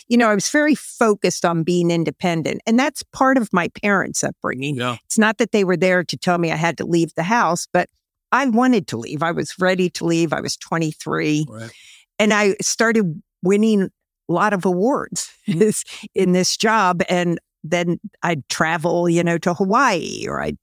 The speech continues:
Speaker 1: travel to England or whatever. And it was just a great time in my life. And
Speaker 2: Sounds like the world opened up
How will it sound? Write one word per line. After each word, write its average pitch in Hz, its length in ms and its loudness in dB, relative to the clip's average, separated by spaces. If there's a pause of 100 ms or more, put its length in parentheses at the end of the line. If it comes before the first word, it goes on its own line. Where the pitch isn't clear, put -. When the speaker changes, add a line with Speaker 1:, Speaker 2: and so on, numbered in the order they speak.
(120)
Speaker 1:
travel 160 680 -2 (440)
to 214 140 0
England 160 640 2
or 160 240 -2 (160)
whatever. 208 520 2
And 185 280 2 (340)
it 240 140 2
was 208 220 4
just - 560 0
a 185 100 2
great 185 400 0
time 180 280 0
in 160 120 0
my 143 140 -2
life. 160 540 0
And 180 140 0
Speaker 2:
Sounds 139 240 2
like 113 160 0
the 117 80 0
world 110 300 0
opened 101 280 -2
up 95 120 -4